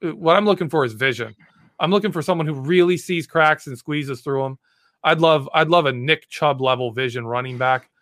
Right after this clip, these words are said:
Absolutely would love that. That dude just squeezes through holes. He finds 'em and gets through 'em. Uh, I would love that 'cause they're, those holes are there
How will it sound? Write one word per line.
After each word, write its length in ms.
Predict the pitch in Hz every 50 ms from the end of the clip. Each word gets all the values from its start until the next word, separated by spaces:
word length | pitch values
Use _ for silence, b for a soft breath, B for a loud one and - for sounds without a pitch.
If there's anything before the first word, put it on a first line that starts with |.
| _ _ _ _ _ -
Absolutely 640 | 151 151 165 170 156 - - 165 156 156 156 - 143
would 180 | 127 127 120 127
love 180 | 135 139 135
that. 160 | 139 143 135
That 160 | 135 165 170 143
dude 180 | 151 143 139
just 180 | 127 135 123 -
squeezes 380 | _ 131 143 143 123 127 113
through 200 | - - 139 127
holes. 400 | 113 127 123 120 117 107 - - _ _ _ _ _ _ _ _ _
He 120 | - 175 180
finds 440 | - - - 143 143 143 147 131
'em 80 | 147 139
and 100 | 135 127
gets 200 | 127 139 135 -
through 260 | - 139 135 139 143
'em. 140 | 135 139 135 _ _ _ _ _ _ _ _
Uh, 400 | - 123 117 120 117 113 110 107 - - _ _
I 80 | 156 147
would 160 | 143 135 120
love 220 | 135 143 139 120
that 280 | 123 127 123 117 117 113
'cause 180 | - 123 107
they're, 160 | 117 156 170 165
those 240 | 139 160 196 196
holes 240 | - 185 214 208 156
are 80 | 147 131
there 400 | 139 160 160 135 123 113 107